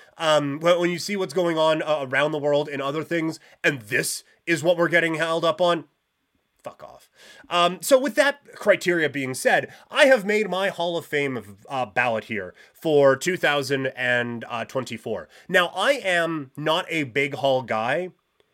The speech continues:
which will seem absurd because of all of the people who I'm putting on my Hall of Fame ballot. So I will start with the three that made it in. They, they get in for me still. Adrian Beltre, um, Todd Helton, and Joe Mauer. Beltre was such a consistent force,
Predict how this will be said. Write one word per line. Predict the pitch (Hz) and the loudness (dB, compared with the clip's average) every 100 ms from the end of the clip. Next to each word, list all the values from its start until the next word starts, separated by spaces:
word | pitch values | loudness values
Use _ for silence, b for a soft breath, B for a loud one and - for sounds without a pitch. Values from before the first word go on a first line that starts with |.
| _ _ _ _ _ _ - | _ _ _ _ _ _ -14
which | 160 196 202 | 4 4 6
will | 208 190 | 2 2
seem | - 262 226 | -2 -2 -2
absurd | 175 - 247 214 156 143 | -2 2 6 6 4 -2
because | 165 190 175 160 | -6 -2 -2 0
of | 170 165 | -2 0
all | 160 170 | 0 0
of | 143 | -2
the | |
people | 151 143 143 | -6 -4 0
who | 139 | 0
I'm | 127 | 2
putting | 131 127 | 0 0
on | 120 | -2
my | 110 | -2
Hall | 113 110 | -4 -4
of | |
Fame | 110 104 | -6 -6
ballot. | 101 90 82 - B B | -8 -10 -14 -18 B B
So | - 190 | 2 4
I | 214 | 4
will | 240 277 | 2 2
start | - 226 208 | 2 0 0
with | 208 | -2
the | 208 | -4
three | 170 170 | -2 0
that | 165 | 0
made | 139 127 | 0 0
it | 113 | -2
in. | 90 | -6
They, | 139 | -6
they | 135 160 | 0 0
get | 180 180 | 0 0
in | 165 151 | 0 -2
for | 143 | -6
me | 131 | -6
still. | 120 101 | -8 -6
Adrian | 151 160 165 | -4 -2 0
Beltre, | 151 147 156 139 - B B | 0 2 4 2 0 B B
um, | 127 123 120 | 2 2 0
Todd | - 156 147 | 0 2 2
Helton, | 139 131 135 | 0 -2 -6
and | 131 113 | -6 -2
Joe | 123 120 | -2 0
Mauer. | 110 101 90 B B - | -2 -2 -6 B B -8
Beltre | 160 196 - 220 208 196 - b _ | -2 -2 0 0 0 -2 -6 b _
was | 190 156 160 151 147 143 131 - | -18 -4 0 2 2 0 -4 -4
such | - 190 | -2 -2
a | 214 | -4
consistent | - 147 - - 165 - 180 | -8 -6 -6 -6 -8 -6 -8
force, | - 160 139 | -8 -4 -4